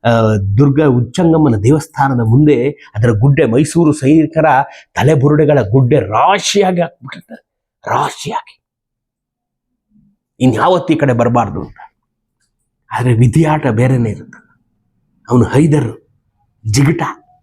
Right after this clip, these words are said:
ಸ್ಟಿಂಜಿ, ಅನ್ಸಿದ್ದನ್ನ ಮಾಡದೆ ಬೆಳಕಾಗ್ದೇ ಇರೋವಂಥವನು. ಮಹಾನ್ ಚಾಣಾಕ್ಷ, ಮಹಾನ್ ಚಾಣಾಕ್ಷ. ಬರ್ತಾನೆ, ಈ ಸಲ ಸರಿಯಾದ ಸೈನ್ಯ ಜೊತೆಗೆ ಬರ್ತಾನೆ.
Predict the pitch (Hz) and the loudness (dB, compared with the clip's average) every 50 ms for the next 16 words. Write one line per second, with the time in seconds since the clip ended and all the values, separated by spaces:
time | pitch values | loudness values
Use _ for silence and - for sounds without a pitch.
0 | _ _ - - - 170 180 190 180 151 165 147 107 - - - _ _ _ _ | _ _ -16 -4 0 2 2 4 4 2 0 0 -2 -4 -8 -20 _ _ _ _
1 | _ _ _ _ _ _ 139 165 - - 190 170 143 165 175 160 139 110 107 131 | _ _ _ _ _ _ 0 0 2 0 0 0 2 2 2 2 2 0 0 0
2 | 151 156 151 151 113 104 123 151 151 147 - - 147 143 123 143 151 262 254 247 | 0 2 2 0 0 2 0 -2 -2 -2 -4 -4 -2 -2 0 0 -2 -2 -4 -8
3 | 240 _ _ - - _ _ _ _ _ _ _ _ _ _ _ _ _ _ _ | -10 _ _ -20 -20 _ _ _ _ _ _ _ _ _ _ _ _ _ _ _
4 | _ _ _ _ _ _ _ _ _ _ _ _ _ _ - - - 190 214 226 | _ _ _ _ _ _ _ _ _ _ _ _ _ _ -6 -2 0 2 2 2
5 | 226 196 - - - 180 160 151 151 - - - - - - _ _ _ _ _ | 0 0 -2 -4 -4 -4 -4 -4 -6 -8 -10 -10 -10 -12 -14 _ _ _ _ _
6 | _ _ _ _ _ _ _ _ - - - 185 180 185 165 - - 147 - 165 | _ _ _ _ _ _ _ _ -14 -8 -4 -2 -2 -2 -4 -6 -8 -10 -10 -10
7 | 160 - - - - - - _ _ _ _ _ _ _ _ _ _ _ _ _ | -12 -14 -14 -20 -20 -20 -20 _ _ _ _ _ _ _ _ _ _ _ _ _
8 | _ 110 113 151 151 - 165 151 151 131 123 - - - - 131 - 151 139 143 | _ -2 -2 -2 -2 0 0 0 0 -2 -4 -10 -4 -2 -2 0 2 2 0 0
9 | 139 - 135 120 143 160 160 165 147 - - 139 139 143 139 135 123 120 110 - | 0 0 0 2 2 2 2 0 -2 -2 0 2 2 4 2 2 0 -4 -4 -4
10 | 123 107 92 117 117 - - 135 117 - - - _ | -6 -4 -4 -6 -8 -6 -6 -8 -6 -8 -12 -20 _